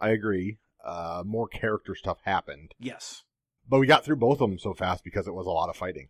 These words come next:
Speaker 2: It's just a lot of fighting, which, you know what? From a, from a viewing standpoint, it's fine. Like, that's
Speaker 1: And we've
Speaker 2: great.
Speaker 1: always said that. They, they do well when they do it, when it's not
Speaker 2: Yeah.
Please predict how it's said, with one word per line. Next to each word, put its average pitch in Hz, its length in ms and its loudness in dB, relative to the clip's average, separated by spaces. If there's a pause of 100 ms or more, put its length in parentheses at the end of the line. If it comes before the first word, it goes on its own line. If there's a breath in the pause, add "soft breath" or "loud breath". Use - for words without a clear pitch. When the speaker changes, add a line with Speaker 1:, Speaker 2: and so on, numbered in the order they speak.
Speaker 2:
It's 196 160 -2
just 294 140 -2
a 302 40 0
lot 254 140 6
of 240 80 -4
fighting, 170 240 0
which, 240 160 -4
you 262 80 0
know 254 120 0
what? 262 220 0 (120)
From 220 220 -2
a, 185 300 2
from 202 180 -6
a 160 60 -4
viewing 226 460 -2
standpoint, 294 560 -4
it's - 140 -10
fine. 220 380 -4 (180)
Like, 165 220 -2
that's 202 100 0
Speaker 1:
And 165 80 8
we've 175 80 12
Speaker 2:
great. - 80 8
Speaker 1:
always 196 200 10
said 160 180 8
that. 90 140 -2
They, 107 140 0
they 117 160 0
do 160 160 6
well 131 260 8
when 104 120 0
they 101 100 0
do 104 180 0
it, 67 140 -10
when 98 140 -12
it's - 160 -12
not 117 140 0
Speaker 2:
Yeah. 123 80 -6